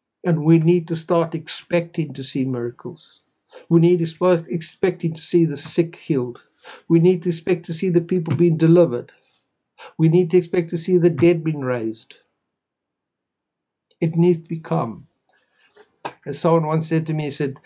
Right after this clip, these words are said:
"The supernatural needs to become natural in our lives." And I believe that is where the church, where God has taken the church. He's taken it to a place where the supernatural becomes the natural.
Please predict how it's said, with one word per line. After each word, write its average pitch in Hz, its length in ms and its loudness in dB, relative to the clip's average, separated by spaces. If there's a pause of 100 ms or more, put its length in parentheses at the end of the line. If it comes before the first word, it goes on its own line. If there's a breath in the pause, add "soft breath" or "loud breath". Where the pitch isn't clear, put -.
(100)
"The 156 80 -6
supernatural 165 800 -2
needs 143 200 -8
to 135 80 -12
become 135 320 -6
natural 131 400 -8
in 127 120 -8
our 120 100 -8
lives." - 440 -14 (3000)
And 147 140 -6
I 156 120 0
believe 160 360 2
that 151 140 -4
is 143 140 -4
where 143 200 -4
the 131 80 -6
church, 143 360 -6
where 147 140 -4
God 143 240 -2
has 135 140 -6
taken 143 340 -4
the 131 80 -8
church. 127 300 -10
He's 131 120 -10
taken 160 420 -2
it 156 60 -4
to 160 80 -6
a 151 40 -8
place 139 340 -4
where 135 80 -6
the 123 80 -6
supernatural 139 680 -4
becomes 127 440 -8
the 127 60 -10
natural. 123 420 -10